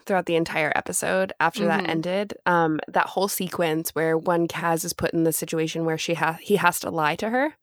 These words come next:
Speaker 1: and it was such a bad lie, like, literally terrible.
Speaker 2: It was so bad.
Speaker 1: That clearly Tora's onto something, but won't call him out for the lie, and now their relationship has this big fat lie in the middle of it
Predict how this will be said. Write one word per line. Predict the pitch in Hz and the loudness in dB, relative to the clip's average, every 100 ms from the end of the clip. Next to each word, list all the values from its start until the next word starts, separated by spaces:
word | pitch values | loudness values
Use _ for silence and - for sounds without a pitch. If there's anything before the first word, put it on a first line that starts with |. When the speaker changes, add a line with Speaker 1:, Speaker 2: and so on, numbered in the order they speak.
| _ _ _ | _ _ _
Speaker 1:
and | 214 190 185 175 | 8 8 8 6
it | |
was | 147 - | 2 2
such | 196 | 2
a | 208 | 2
bad | 175 151 156 151 | 2 2 2 0
lie, | - - - 190 | -2 0 -2 -2
like, | 185 180 - | -4 -4 0
literally | 185 180 170 165 | 6 8 8 4
terrible. | - - - - 202 202 | 0 -4 -2 -2 -4 -4
Speaker 2:
It | 190 | -10
was | - | -8
so | 175 | -6
bad. | 175 180 175 | -4 -4 0
Speaker 1:
That | 175 175 165 160 - _ _ _ - _ _ 202 _ - | 4 6 6 4 -2 _ _ _ -20 _ _ -18 _ 0
clearly | 262 262 254 | 6 8 6
Tora's | - 190 180 - | 6 4 4 4
onto | 196 202 196 | 2 2 2
something, | 185 170 165 165 160 160 160 - _ _ - - | 0 -2 0 0 2 0 -2 -6 _ _ -20 -4
but | 180 170 165 160 | 2 4 4 2
won't | 165 170 143 | 4 4 4
call | 180 170 | 2 2
him | 170 | 2
out | - 185 - | 2 2 0
for | 196 | -6
the | 175 | 0
lie, | 185 180 180 175 180 185 - - - - _ | 4 6 6 4 4 2 -2 -20 -20 -20 _
and | 180 170 160 160 - | 6 8 6 4 4
now | 185 175 175 175 175 | 6 8 8 8 8
their | 175 | 6
relationship | 165 170 175 170 180 170 170 170 - - _ _ _ _ _ | 6 6 6 4 0 0 2 0 -2 -20 _ _ _ _ _
has | 165 160 175 165 | -8 4 4 4
this | 170 - - - | 0 -2 -8 0
big | 170 | 0
fat | - 156 160 | 2 0 2
lie | 160 160 165 | 4 6 4
in | 160 160 | 2 2
the | 151 | 2
middle | 214 262 240 | 4 6 6
of | 226 | 6
it | 226 220 214 | 4 4 2